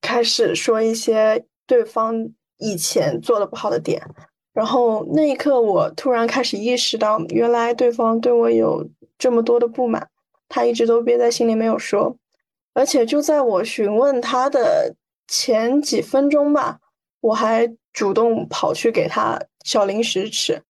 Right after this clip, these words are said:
那个时候的我是不能理解他的这样一个行为的，既然你对我有这么多的不满，为什么又要接受我对你的好呢？然后我就选择跟他绝交了。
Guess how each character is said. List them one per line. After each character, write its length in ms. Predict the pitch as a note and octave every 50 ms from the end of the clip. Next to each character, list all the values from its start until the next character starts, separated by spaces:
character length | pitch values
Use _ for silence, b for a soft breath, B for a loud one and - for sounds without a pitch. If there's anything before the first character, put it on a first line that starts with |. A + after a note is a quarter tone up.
| _ _ _ _ _ _ -
那 120 | C#4 D#4
个 100 | D4+ D4+
时 140 | D4+ - A#3
候 160 | A#3+ C4+ C#4
的 100 | C#4 B3+
我 280 | A#3 A3+ - - - -
是 300 | - - - - B3 A#3
不 220 | A3+ - - C#4
能 200 | C4 A#3 A3+ G#3+
理 160 | G#3+ A3 A3 A3+
解 220 | A3+ A#3 A#3 - -
他 200 | - - A#3 A#3
的 60 | A#3
这 120 | A3+ B3+
样 120 | B3 A3+ A3+
一 40 | A3+
个 100 | A3+ A#3
行 280 | - - A3 G3+ A3+
为 160 | A3+ A3 -
的， 140 | - - - D#3+
既 140 | - - C4+
然 200 | C4 C4 C4 B3
你 100 | A#3 A3+
对 180 | A3+ A#3+ B3+
我 380 | B3+ A#3+ A3+ A3+ A3 A3+ - - -
有 200 | - A3+ A3 A3 A3
这 220 | - - - C4
么 100 | B3 B3
多 180 | A#3+ B3+ C4 C4
的 60 | B3+
不 180 | B3+ - C3
满， 200 | B2 A#2+ - - A3+ B B B B _ _ _ -
为 120 | - D#4+
什 160 | D#4 - B3+
么 140 | A3+ - -
又 80 | - -
要 260 | - B3+ C3 B2+ -
接 320 | - A3+ - - A#3 A3+ B3+
受 280 | - - C4+ A#3 A3
我 220 | A3+ - - - -
对 180 | D#3+ B3 B3+
你 120 | A#3+ A3+ -
的 100 | - -
好 340 | - - - - - - D#3
呢？ 80 | - - - B B B B B B _ _ _ _ -
然 120 | - G#3+
后 200 | G#3+ G#3 B3+ G#3+
我 160 | G#3+ G#3 G3+ E3
就 180 | E3 A3 A#3
选 240 | A#3 - - - -
择 180 | - - G#2 -
跟 100 | - A3+
他 120 | A3+ - -
绝 240 | - - - - -
交 220 | - - - A2+
了。 140 | - -